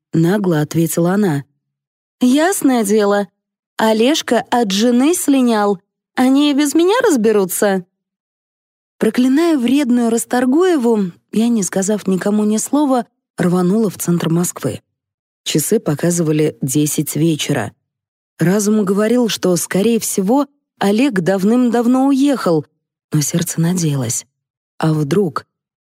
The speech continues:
Я чуть не умерла от радости, когда, повернув на Рыльскую улицу, увидела несколько машин.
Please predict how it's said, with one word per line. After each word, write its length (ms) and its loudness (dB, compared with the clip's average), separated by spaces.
Я 180 0
чуть 340 -2
не 120 4
умерла 460 2
от 140 -6
радости, 540 0
когда, 400 0
повернув 680 0
на 200 0
Рыльскую 580 0
улицу, 560 0
увидела 520 2
несколько 680 -2
машин. 760 -2